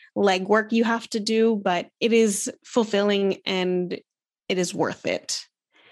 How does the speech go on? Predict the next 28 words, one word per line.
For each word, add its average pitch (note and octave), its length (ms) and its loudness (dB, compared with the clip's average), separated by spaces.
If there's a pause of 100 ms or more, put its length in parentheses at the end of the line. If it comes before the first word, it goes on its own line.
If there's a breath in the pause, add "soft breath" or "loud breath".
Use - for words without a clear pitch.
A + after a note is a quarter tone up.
(220 loud breath)
I A#3+ 120 4
will C#4 180 8
also B3+ 240 6
say, A3 260 4
though, G#3+ 360 4
that F#3 240 2 (680)
I G#3 380 2 (340)
started G3+ 340 0
my F#3+ 120 0
podcast F#3 600 -4
by F3 120 -2
crowdfunding G3+ 680 0
it. A3 200 0
And F#3+ 140 0
I F3+ 80 0
will F3+ 220 0
also F3 260 -6
say E3+ 220 -6
that - 180 -12
crowdfunding G#3 800 2 (380 loud breath)
is C4+ 200 4
another G#3 300 4
valid F3+ 320 0
way E3+ 220 0
to G#3 160 -8
start - 260 -4
your F3+ 100 -2
podcast F#3+ 760 -4